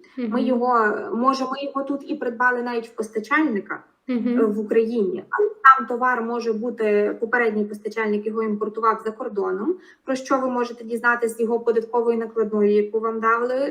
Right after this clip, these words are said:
Speaker 1: яку вам дав постачальник, або напряму в постачальника, або в видатковій накладній може бути в постачальника, це вказано. Тобто дуже важливо от тут з цими кодами не помилитися, щоб коректно вам податкова накладна була заповнена.
Speaker 2: Мгм.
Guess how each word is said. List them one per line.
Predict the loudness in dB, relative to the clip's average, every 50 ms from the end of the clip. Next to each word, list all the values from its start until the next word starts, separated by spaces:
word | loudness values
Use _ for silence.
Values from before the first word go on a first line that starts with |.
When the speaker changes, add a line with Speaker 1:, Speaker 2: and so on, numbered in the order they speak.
| 0 0
Speaker 1:
яку | 0 0 -2 -4 -4
вам | -4 -4 -2
дав | 0 0 0 0 -2
постачальник, | -8 -12 -10 -10 -10 -6 -6 -6 -4 -2 -2 -2 -2 -4 -6 -20 -20 -8 -2
або | 0 2 4 6 6 6
напряму | 6 2 0 2 2 2 2 2 2
в | -2 -4
постачальника, | -6 -10 -6 -6 -6 -2 0 2 2 2 2 -2 -2 -2 0 0
або | 2 2 2 0
в | 0 2 2 2 2 2 2 2
видатковій | 2 2 2 0 0 0 -2 -2 0 2 0 2
накладній | 0 0 -2 -2 -4 -2 0 0 0 0
може | 0 -2 -4 -4 -8
бути | -6 -6 -8 -8 -8
в | -12
постачальника, | -14 -16 -16 -12 -12 -10 -6 -6 -4 -2 -2 -2 -4 -6 -10 -20
це | -20
вказано. | -10 -4 -2 0 0 0 -2 -4 -4 -4 -4 -6 -8 _ _ _ _ -20 -20 -20 _ 0
Тобто | 0 0 0 2 2 2
дуже | 2 4 2 2 2
важливо | 2 -2 0 2 4 6 8 8 6 6
от | 2 0 -2 0
тут | 0 0 0 -2
з | -8 -4
цими | -2 -2 -2 -2 -2 0
кодами | 0 0 0 -2 -2 -2 -2
не | -4 -4
помилитися, | -4 -4 -4 -4 -2 0 2 2 4 4 2 0 0 -2
щоб | -10 -12 -14 _
коректно | -4 -2 0 0 -2 -4 -6 -4
вам | -2 -2 -2 0
податкова | -2 -2 -4 -4 -4 -6 -4 -4 -2
накладна | -4 -4 -4 -4 -4 -2 0 0 0
була | 0 -2 -2 -2 -2
заповнена. | -2 -4 -4 0 0 0 0 0 0 0 0 0 0
Speaker 2:
Мгм. | 0 -2 -2 -2